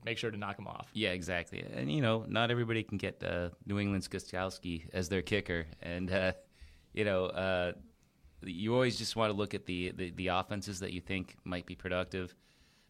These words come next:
Speaker 2: Uh, the altitude tends to help the kickers, uh, you know, in Denver when they're playing at home. So he's definitely on the radar.
Speaker 1: Yeah, I was actually talking with D V R on the podcast on Monday, and I was mentioning that I was wearing my Jaguars hat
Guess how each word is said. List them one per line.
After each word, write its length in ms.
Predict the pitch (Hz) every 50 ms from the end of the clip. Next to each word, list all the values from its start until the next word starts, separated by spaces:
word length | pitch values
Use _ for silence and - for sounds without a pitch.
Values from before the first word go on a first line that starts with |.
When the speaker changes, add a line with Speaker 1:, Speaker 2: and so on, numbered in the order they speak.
| - -
Speaker 2:
Uh, 200 | - 90 90 87
the 120 | 90 90
altitude 520 | 95 98 98 - 95 - - 104 101 95 -
tends 200 | 98 92 92 -
to 100 | - 87
help 180 | 92 90 90 -
the 60 | -
kickers, 560 | - 92 87 - 95 95 95 90 - - -
uh, 300 | - - 82 82 82 80 82
you 120 | - 87 87
know, 100 | 85 85
in 80 | 85
Denver 380 | - 90 92 92 87 90 90 87
when 80 | 82
they're 100 | 82 85
playing 240 | - - 92 92 90
at 80 | 90 90
home. 280 | 90 92 90 90 90 87 - - - - - - - _ _ _ -
So 240 | - - 92 92 90
he's 180 | 92 107 98
definitely 360 | - 113 113 110 113 113 107 104
on 120 | 98 98
the 60 | 95
radar. 340 | 95 104 104 92 85 80 78 - - _ _ _ _ _ _ _ _ - _ _ _ -
Speaker 1:
Yeah, 160 | 147 151 120
I 40 | 113
was 100 | 135 139
actually 220 | 196 202 202 180 147
talking 460 | - 139 135 143 143 143 139 135 127
with 240 | 123 123 123 120 123
D 120 | 139 143
V 160 | 131 123 117
R 160 | 113 131 139
on 80 | 123 113
the 80 | 110 101
podcast 580 | - 120 117 113 107 - 117 110 107 - 120
on 100 | 110 104
Monday, 540 | 104 110 123 131 123 120 107 104 101 104 110 -
and 560 | 117 110 110 107 107 107 107 107 104 101 - -
I 60 | 117
was 160 | 120 117 113
mentioning 540 | 120 120 120 123 123 120 117 113 113 107 95
that 480 | 95 110 107 107 104 101 101 98 - - - - - _ _ _ _ -
I 80 | 139
was 160 | 156 156 151
wearing 200 | 139 147 147 143
my 120 | 127 117 113
Jaguars 500 | - 123 120 123 127 120 120 113 104 -
hat 380 | - 110 117 127 139 - -